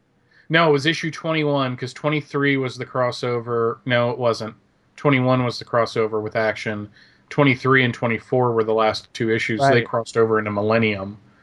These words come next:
Speaker 2: It seemed
Speaker 1: Um,
Speaker 2: like it left Booster, it, it seemed like it left the series on a real down note. You know what I mean?
Speaker 1: Mm-hmm.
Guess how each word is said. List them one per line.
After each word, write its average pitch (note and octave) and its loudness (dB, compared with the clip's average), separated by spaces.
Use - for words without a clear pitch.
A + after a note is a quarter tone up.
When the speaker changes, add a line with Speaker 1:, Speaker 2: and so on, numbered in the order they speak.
Speaker 2:
It D#3 -2
seemed - 2
Speaker 1:
Um, G#2+ 4
Speaker 2:
like G#2+ -8
it C#3+ -6
left D#3+ 0
Booster, C#3+ 0
it, E3+ 4
it D#3 -8
seemed A3+ -2
like C4+ 0
it F3 0
left F3+ 2
the E3+ 0
series D#3+ 0
on C3+ 2
a A#2+ -2
real C3+ 2
down A#2+ -2
note. F#2 -8
You C3 2
know C#3 4
what C#3+ 6
I C#3+ 6
mean? C3+ 6
Speaker 1:
Mm-hmm. B2+ 2